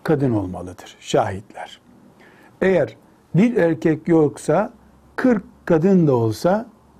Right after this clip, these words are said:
şahitlik, şahitlik değildir. En az bir erkek, iki kadın, üç kişi şahit olmalıdır. Ya da iki Müslüman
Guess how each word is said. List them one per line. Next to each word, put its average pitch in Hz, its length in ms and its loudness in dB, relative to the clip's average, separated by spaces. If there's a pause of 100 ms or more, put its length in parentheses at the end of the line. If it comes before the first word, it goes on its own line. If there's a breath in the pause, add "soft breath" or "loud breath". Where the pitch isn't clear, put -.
(140)
şahitlik, 151 920 -2
şahitlik 127 680 -2
değildir. - 500 -6 (1000)
En 196 240 0
az 127 360 0
bir 220 120 0
erkek, 208 540 0 (600 soft breath)
iki 190 240 0
kadın, 196 420 0 (520)
üç 202 240 0
kişi 131 260 -6
şahit 151 400 0
olmalıdır. 190 560 0 (400 soft breath)
Ya 165 160 2
da 180 100 2
iki 165 300 -2
Müslüman 160 680 0